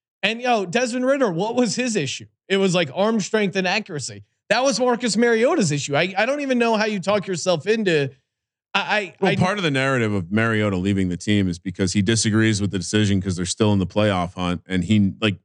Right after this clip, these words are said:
Speaker 2: clearly this guy isn't
Speaker 1: Yeah.
Speaker 2: better. And if that is the, if, if there's a chance that's the case,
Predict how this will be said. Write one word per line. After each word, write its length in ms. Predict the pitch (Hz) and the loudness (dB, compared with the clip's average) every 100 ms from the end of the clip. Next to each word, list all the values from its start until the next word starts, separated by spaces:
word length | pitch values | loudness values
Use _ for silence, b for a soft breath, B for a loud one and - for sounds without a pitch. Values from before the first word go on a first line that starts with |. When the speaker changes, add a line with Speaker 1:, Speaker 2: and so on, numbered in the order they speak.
| - | -4
Speaker 2:
clearly 380 | 147 131 120 107 | 0 2 2 2
this 200 | 104 - | 0 0
guy 200 | 104 95 | -2 0
isn't 220 | 90 90 | -2 -2
Speaker 1:
Yeah. 100 | 131 | -2
Speaker 2:
better. 320 | 90 80 62 _ _ _ _ _ _ _ - | -2 -4 -6 _ _ _ _ _ _ _ -2
And 120 | 135 | -2
if 100 | 127 | 0
that 220 | 139 160 | -2 -2
is 180 | 131 131 | -4 -4
the, 140 | 147 123 | -6 -4
if, 200 | 135 110 | -6 -4
if 220 | 135 143 | -4 -2
there's 160 | 143 104 | -2 -4
a 80 | |
chance 380 | 90 - 190 220 | -6 -2 0 0
that's 260 | 131 123 - | -2 -4 -6
the 100 | 90 | -14
case, 640 | - 135 107 - - - | -4 -2 -2 -6 -12 -12